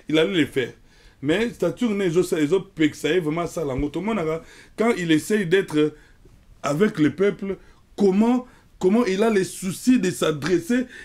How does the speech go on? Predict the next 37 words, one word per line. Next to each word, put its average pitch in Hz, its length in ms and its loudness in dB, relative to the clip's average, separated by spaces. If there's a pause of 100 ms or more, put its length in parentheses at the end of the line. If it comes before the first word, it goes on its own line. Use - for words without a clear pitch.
(120)
azo, 180 380 2
azo, 240 400 2 (300)
azo, 233 560 2 (400)
respecter 180 540 0
même 208 200 2
protocole. 151 580 -2
Il 147 100 2
y 147 80 6
en 165 100 0
a 208 100 -2
même 202 280 -2
qui 202 120 -8
disent, 202 180 -8
chef 277 160 -4
de 240 80 2
l'État, 240 420 0
faut, 254 320 -2
ah, 254 100 2
ben, 269 200 -2
là, 262 140 -4
c'est 226 140 -8
méfier. 190 340 -6
Lui, 240 280 0 (380)
quand 240 100 4
il 208 140 2
a 220 60 2
l'occasion, 160 480 0
il 156 100 -4
s'exprime - 480 0
à, 135 200 4
à 127 220 -8
cô-, 131 220 -10
aux 147 80 -6
côtés 143 320 -8
du 151 100 -6
peuple. 131 300 -8 (360)
Maintenant, 190 560 0